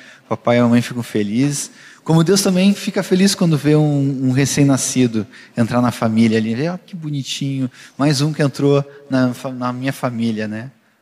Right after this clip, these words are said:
Na família de Deus. Mas, à medida que vamos crescendo, a gente vai começando a nos, vamos nos desenvolvendo, e daí a gente pode dar.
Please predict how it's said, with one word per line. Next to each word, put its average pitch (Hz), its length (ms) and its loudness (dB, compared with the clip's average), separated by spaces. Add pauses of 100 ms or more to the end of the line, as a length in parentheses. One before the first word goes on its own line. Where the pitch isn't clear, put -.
(120)
Na 113 80 -12
família 131 380 0
de 135 160 -4
Deus. 104 520 -6 (680)
Mas, 127 680 -2 (1300)
à 123 80 -4
medida 135 220 -2
que 151 80 -6
vamos 156 240 -2
crescendo, 160 800 0
a 135 100 -4
gente 139 180 -2
vai 139 120 0
começando 139 400 -4
a 143 40 -2
nos, 131 200 -6
vamos 139 400 -6
nos 135 160 -6
desenvolvendo, 156 1200 2 (300)
e 135 40 -6
daí 143 120 2
a 143 40 2
gente 147 220 0
pode 156 300 0
dar. 151 720 -4